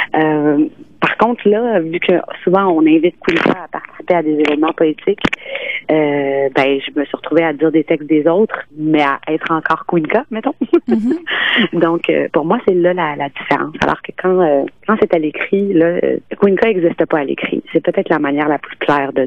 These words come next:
Speaker 1: définir la différence entre, entre ce personnage, mettons, et ce que je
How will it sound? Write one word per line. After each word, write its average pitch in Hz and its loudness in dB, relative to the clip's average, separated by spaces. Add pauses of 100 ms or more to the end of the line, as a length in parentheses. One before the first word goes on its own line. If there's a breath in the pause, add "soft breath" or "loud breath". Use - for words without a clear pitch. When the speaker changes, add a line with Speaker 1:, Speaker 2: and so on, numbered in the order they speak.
(120)
Speaker 1:
définir 139 0
la 127 2
différence 139 -2
entre, 131 -4 (180)
entre 139 -2 (220)
ce 139 -8
personnage, 151 2
mettons, 165 0 (540 loud breath)
et 147 4
ce - -12
que 156 2
je - -8